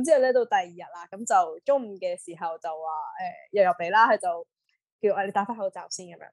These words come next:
我，OK，OK，咁我落去戴返口罩，咁我再開門啦。<laughs> 係啦。咁之後咧，佢就話，誒，你哋執定嘢咯喎。我話，誒，咩事啊？咁樣啦。佢話，冇啊，你哋，誒，有人就係陽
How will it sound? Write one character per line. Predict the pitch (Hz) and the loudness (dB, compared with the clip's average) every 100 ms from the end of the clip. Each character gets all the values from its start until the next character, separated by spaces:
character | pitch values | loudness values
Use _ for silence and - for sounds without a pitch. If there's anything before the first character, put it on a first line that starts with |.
| - | -8
我， | 175 - 196 | -6 -2 -4
OK，OK， | 190 175 175 170 175 | -4 -8 -8 -12 -12
咁 | |
我 | 185 | -8
落 | 175 | -8
去 | - 170 | -8 -12
戴 | - 185 | -8 2
返 | 220 | 4
口 | 214 190 | 6 4
罩， | 190 180 | 4 2
咁 | |
我 | 202 | 0
再 | 196 196 | 0 0
開 | 208 220 | 4 2
門 | 202 175 | 0 -8
啦。 | 196 | -2
<laughs> | 208 294 294 311 349 - 339 - 640 _ _ 539 554 - - | 0 4 2 2 -4 -4 -8 -10 -20 _ _ -4 -4 -4 -8
係 | 240 | -10
啦。 | 190 185 - _ _ | -8 -10 -14 _ _
咁 | 269 294 | 0 0
之 | 381 359 | 6 8
後 | 247 | 8
咧， | 262 269 | 4 0
佢 | 277 220 | -4 -12
就 | 214 190 | -8 -10
話， | 180 175 175 - | -8 -14 -16 -10
誒， | 214 208 202 233 | -10 -10 -10 -4
你 | |
哋 | 262 | -4
執 | 262 370 | -4 -6
定 | 226 | -6
嘢 | 190 185 | -6 -8
咯 | 185 | -8
喎。 | 185 180 170 | -12 -12 -16
我 | 190 185 | -14 -14
話， | 190 | -6
誒， | 196 196 | -6 -4
咩 | 233 | -6
事 | 262 190 | -4 -4
啊？ | 160 | -6
咁 | - - | -8 -18
樣 | 156 | -20
啦。 | 160 - _ _ - | -20 -20 _ _ -2
佢 | 214 220 | 0 4
話， | 214 208 | 4 4
冇 | 220 262 | 6 8
啊， | 262 | 8
你 | |
哋， | 240 220 202 208 | 6 4 4 2
誒， | 196 190 190 196 | 0 0 -4 -4
有 | 214 | -4
人 | 196 175 | -4 -10
就 | - | -20
係 | 180 180 175 170 - | -10 -8 -8 -10 -6
陽 | 170 | -6